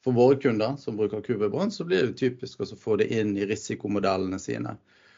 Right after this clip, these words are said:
Kunne hente inn data fra andre tilsynsmyndigheter, og så klart også samordne tilsyn, som blir mer og mer viktig nå.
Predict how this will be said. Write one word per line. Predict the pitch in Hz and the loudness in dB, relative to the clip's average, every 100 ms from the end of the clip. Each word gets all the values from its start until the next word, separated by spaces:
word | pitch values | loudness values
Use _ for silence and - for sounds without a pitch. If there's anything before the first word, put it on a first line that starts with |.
| _ _ _ | _ _ _
Kunne | - 117 110 104 | 0 2 2 -2
hente | 113 107 - 123 - | -2 -2 -2 -4 -2
inn | 113 113 | -2 0
data | 113 110 107 104 | 2 2 0 -4
fra | 101 104 | -4 -4
andre | 104 107 | -4 -2
tilsynsmyndigheter, | - 104 101 120 - 101 101 101 101 101 175 | 0 -2 -2 -8 -4 -2 0 0 -2 -2 -2
og | 175 120 | 0 -2
så | 123 | -4
klart | 123 110 107 | -2 -2 -2
også | - - | -6 -8
samordne | - 107 101 110 110 104 98 - | -2 2 2 2 2 2 -2 -2
tilsyn, | 104 98 - 117 113 | 0 0 -2 -6 -6
som | - 156 | -8 -4
blir | 185 | 2
mer | 123 120 | 4 4
og | 95 | 2
mer | 101 95 | 0 -2
viktig | 98 - - 60 | -4 -8 -8 -6
nå. | 60 60 | -4 -8